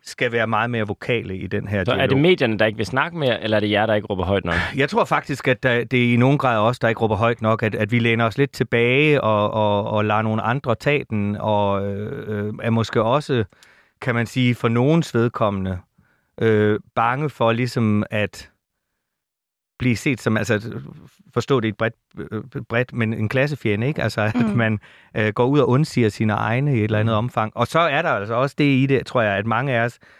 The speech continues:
Speaker 1: at det kræver noget bevidstgørelse, fordi, som du også sagde før, så er vi vokset op i, øh, et, et, et super heteronormativt samfund, og med nogle klare forventninger til også, altså, jeg er jo også, uanset at jeg er en homoseksuel mand, vokset op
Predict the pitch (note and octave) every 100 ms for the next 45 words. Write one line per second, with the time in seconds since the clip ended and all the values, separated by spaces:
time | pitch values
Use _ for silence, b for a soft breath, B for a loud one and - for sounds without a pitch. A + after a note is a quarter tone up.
0 | b G#2+ A2 C#3 C#3+ E3 A#2 A2+ B2 F#3
1 | - - G2 F#2 F#2+ G2+ - b _ B2+
2 | A#2 C3 B2+ - A2 G#2+ - D3 B2+ B2
3 | - A#2 - D#3 G#2 b b _ - C#3
4 | A#2+ A#2+ A#2 A#2+ A2+ - A#2+ - D3+ -
5 | - _ _ - A#2 G2 A2 A2 - A2
6 | - A2+ A2 A#2 - - G#3 B2 A2 C3
7 | A2+ G2+ G#2+ - A2 - B2 D3 - A2+
8 | A2 G2+ G2+ b b b B2 A#2+ A2+ A2
9 | - C3 C#3+ - A#2+ C#3+ B2+ G#2+ G#2+ B2+
10 | A#2 C3+ C#3+ B2 G#2 A2 E3 C#3+ D3+ F#3+
11 | C3+ - D3+ C3+ A2 G2+ B2+ E3 A2 A2
12 | A2 A#2 A2+ G#2 - A2 B2